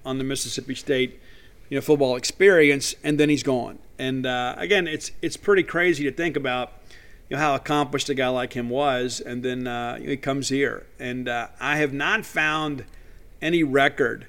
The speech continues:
of him coaching after that. After that. Now, he went to, uh, Pennsylvania Military College after that, but, um, was the athletic director there, but never really did,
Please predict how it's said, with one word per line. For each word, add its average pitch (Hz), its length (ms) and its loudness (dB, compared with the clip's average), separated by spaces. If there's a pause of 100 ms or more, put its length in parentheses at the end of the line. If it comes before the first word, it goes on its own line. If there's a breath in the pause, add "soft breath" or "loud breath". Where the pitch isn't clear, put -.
(720)
of 127 140 -4
him 139 180 0
coaching 143 640 2 (120)
after 127 360 -4
that. - 340 -14 (500)
After 143 420 0
that. - 320 -14 (1000 soft breath)
Now, 156 160 -2
he 139 140 2
went 165 340 2
to, 160 240 2
uh, 139 260 -2
Pennsylvania 151 720 -2
Military 147 460 0
College 143 580 -6 (300)
after 127 280 -2
that, 147 260 -4 (340)
but, 143 420 -2
um, 131 440 -4 (260)
was 156 180 2
the 151 140 4
athletic 139 380 4
director 127 340 -2
there, 120 240 -6
but 123 180 -8
never 160 400 2
really 147 300 6
did, 131 500 2